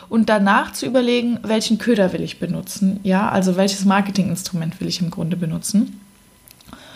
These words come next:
Und, ähm, das herauszufinden, also wenn man erstmal weiß, wer ist der Fisch, cool, da hat man meistens relativ schnell ein gutes Bild,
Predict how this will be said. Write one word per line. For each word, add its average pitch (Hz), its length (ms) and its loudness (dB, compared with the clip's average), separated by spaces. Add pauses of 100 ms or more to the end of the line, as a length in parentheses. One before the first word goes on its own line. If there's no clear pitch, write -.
(320)
Und, 214 560 4
ähm, 202 480 0 (240)
das 220 220 2
herauszufinden, 294 920 0
also 226 200 0
wenn 240 80 2
man 233 100 4
erstmal 240 300 0
weiß, 226 240 0
wer 208 80 -2
ist 214 140 -4
der 220 60 -4
Fisch, - 520 -2
cool, 330 220 0
da 240 120 -2
hat 233 140 -2
man 226 120 4
meistens 220 440 0
relativ 226 280 -4
schnell 214 260 2
ein 208 80 2
gutes 202 260 -2
Bild, 294 280 -2